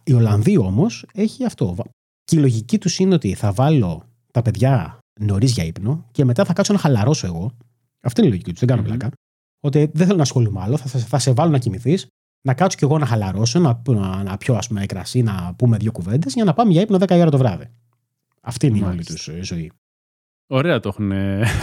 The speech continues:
Speaker 2: <laughs> αναλύσει οι Ολλανδοί. Νομίζω έχουνε βρει τη λύση σε αρκετά προβλήματα.
Speaker 1: Τώρα, τα σχολεία μπορώ να πω ότι είναι αρκετά καλά. Δηλαδή, σε σχέση με αυτό που, δεν ξέρω στην Ελλάδα,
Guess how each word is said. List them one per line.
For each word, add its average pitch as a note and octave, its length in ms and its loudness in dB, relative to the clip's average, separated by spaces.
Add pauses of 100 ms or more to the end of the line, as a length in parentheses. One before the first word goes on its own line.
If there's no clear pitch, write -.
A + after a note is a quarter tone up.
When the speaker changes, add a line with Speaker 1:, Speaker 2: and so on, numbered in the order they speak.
(140)
Speaker 2:
<laughs> D#3 460 0
αναλύσει B2 540 0
οι B2 40 2
Ολλανδοί. B2+ 320 2
Νομίζω C#3+ 340 2
έχουνε D3+ 320 2
βρει C#3+ 440 -2 (540)
τη A#2 120 -2
λύση A#2+ 360 2
σε - 180 0
αρκετά A#2+ 400 -2
προβλήματα. G#2 680 -2 (480)
Speaker 1:
Τώρα, C3+ 140 0
τα A2+ 60 0
σχολεία A2+ 560 0 (300)
μπορώ B2+ 340 2
να D3+ 180 2
πω D3+ 240 0
ότι F#3+ 220 -4
είναι G3 140 2
αρκετά C3 280 0
καλά. D#2+ 380 -12 (100)
Δηλαδή, A#2 340 -2 (240)
σε - 140 -2
σχέση E3 280 2
με E3 80 4
αυτό D#3 220 0
που, D#3+ 160 -6 (120)
δεν A#2 240 0
ξέρω B2+ 380 0 (100)
στην - 180 -4
Ελλάδα, F2 500 -4